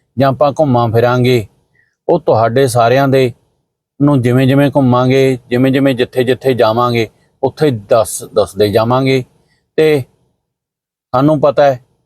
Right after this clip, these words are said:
ਵੀ ਤੁਸੀਂ ਸਾਡਾ ਸਾਥ ਜ਼ਰੂਰ ਦਿਓਗੇ। ਧੰਨਵਾਦ ਜੀ।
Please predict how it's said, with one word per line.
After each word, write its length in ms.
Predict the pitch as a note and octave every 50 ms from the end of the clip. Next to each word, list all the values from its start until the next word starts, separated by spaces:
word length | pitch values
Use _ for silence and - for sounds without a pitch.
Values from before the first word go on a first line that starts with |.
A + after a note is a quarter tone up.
| _ _ _ _ -
ਵੀ 80 | E3 D3+ - -
ਤੁਸੀਂ 320 | D#3 C#3+ A2+ B2 E3 E3+
ਸਾਡਾ 280 | C#3+ D#3 C#3+ B2+ D3 C#3+
ਸਾਥ 360 | B2 C3+ B2+ B2 B2 - C#3 C3+ B2 - A#2
ਜ਼ਰੂਰ 320 | B2 B2+ D3 D#3+ E3 D3
ਦਿਓਗੇ। 440 | B2 B2 A2+ G2+ F#2 F#2 F2+ E2 D#2+ - _ _ _ _ _ _ _ _ _ _ _ _ _ _ _ _ _ _ _ _ _ _ _ _ _ _ _ _ _ _ _ _ _ _ _ _ _ _ _ _ _ _ _ _ _ _ _ _ _ _ _ _ -
ਧੰਨਵਾਦ 440 | A2 A2 G#2+ A2 A#2+ A#2+ B2 A#2 A2
ਜੀ। 200 | C3 C3+ B2+